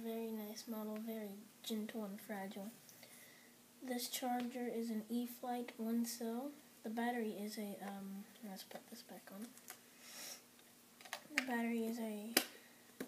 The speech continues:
let's check. The battery is a thirty milli-, uh, thirteen, uh,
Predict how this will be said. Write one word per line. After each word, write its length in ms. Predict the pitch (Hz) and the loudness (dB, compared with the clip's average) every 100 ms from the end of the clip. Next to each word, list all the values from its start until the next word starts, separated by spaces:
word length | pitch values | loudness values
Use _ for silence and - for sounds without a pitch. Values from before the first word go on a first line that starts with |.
| - - - - - - - - - - - - - - | -10 -14 -14 -16 -20 -20 -20 -20 -20 -20 -20 -16 -14 -14
let's 240 | - - - | -12 -8 0
check. 320 | 247 254 - - - - - - - - - - - - - - - | 0 0 -4 -14 -20 -20 -18 -14 -14 -14 -16 -18 -18 -18 -20 -14 -8
The 80 | 269 | -2
battery 340 | 262 262 262 247 214 | 0 2 0 -2 -4
is 160 | 269 - - | -6 -6 -6
a 300 | 220 233 240 269 269 - - - - - - - - - - - - - - - - | -2 0 -2 -4 -10 -14 -20 -20 -20 -20 -20 -20 -20 -20 -20 -20 -20 -20 -18 -16 -2
thirty 300 | 254 240 254 | 2 4 4
milli-, 500 | 254 233 233 240 247 247 - - - - - - - - - - - - - | 4 6 6 4 2 -4 -10 -20 -20 -20 -20 -20 -20 -20 -20 -20 -20 -18 -6
uh, 500 | 226 214 214 208 202 220 - | -2 0 -2 -4 -6 -10 -4
thirteen, 680 | 240 233 - 262 233 233 233 - - - - - - - - - - - - - - - - - - - - - | -2 -2 -2 2 6 6 4 0 -12 -20 -20 -20 -20 -20 -20 -20 -20 -20 -20 -20 -20 -20 -20 -20 -20 -20 -20 -6
uh, 300 | 220 196 196 | -2 0 -2